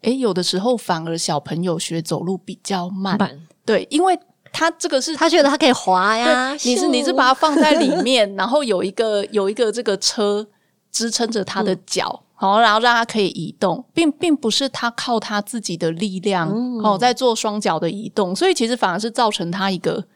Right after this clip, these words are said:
Speaker 1: 依赖性。
Speaker 2: 对啊。
Speaker 1: 哦，所以现在有时候说，“哦，不要做”，反而，
Speaker 2: 对。
Speaker 1: 反而在那个所谓大动作，就是走路这一些是会比较慢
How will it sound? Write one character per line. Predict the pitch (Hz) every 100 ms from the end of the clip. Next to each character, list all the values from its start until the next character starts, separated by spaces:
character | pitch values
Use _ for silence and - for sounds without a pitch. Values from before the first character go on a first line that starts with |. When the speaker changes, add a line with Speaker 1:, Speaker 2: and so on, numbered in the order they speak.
| _ _ _
Speaker 1:
依 | 196 190
赖 | 190 165
性。 | - 185 185 - _ -
Speaker 2:
对 | 202
啊。 | 190
Speaker 1:
哦， |
所 | 202 294
以 |
现 | 277 285
在 | 269
有 | 185
时 | 214
候 | 202
说 | 208
，“哦， | 185 175 - _ -
不 |
要 | 165 170
做”， | 175 - _
反 | 175 175
而， | 175
Speaker 2:
对。 | -
Speaker 1:
反 | 190 175
而 | 185
在 | 254 247 247
那 | 240
个 | 220
所 | 175
谓 | 175
大 | 196 214 233
动 | 190 170
作， | 160 165
就 | 170
是 | 165 165
走 | - -
路 | 170 165
这 | 170
一 | 165
些 | 185 190
是 | 180
会 | 165
比 | -
较 | - 202
慢 | -